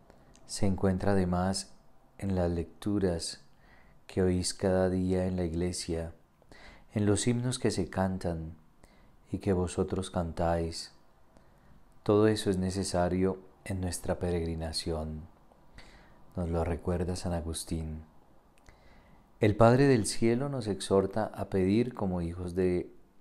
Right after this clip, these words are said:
del cielo el pan del cielo. Cristo mismo es el pan que,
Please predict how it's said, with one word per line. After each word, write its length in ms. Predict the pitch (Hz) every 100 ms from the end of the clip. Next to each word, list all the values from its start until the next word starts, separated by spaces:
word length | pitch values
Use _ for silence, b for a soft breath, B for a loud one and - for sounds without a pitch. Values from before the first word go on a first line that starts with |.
| -
del 200 | 98 90
cielo 420 | - - 90 98
el 100 | 101
pan 260 | - 85 85
del 180 | 87
cielo. 460 | - 95 92 80 87 - _ _ B B B B B _ _
Cristo 400 | - 104 98 -
mismo 300 | 104 113 104
es 140 | 87 95
el 100 | 87
pan 300 | 92 90 87
que, 420 | - 90 87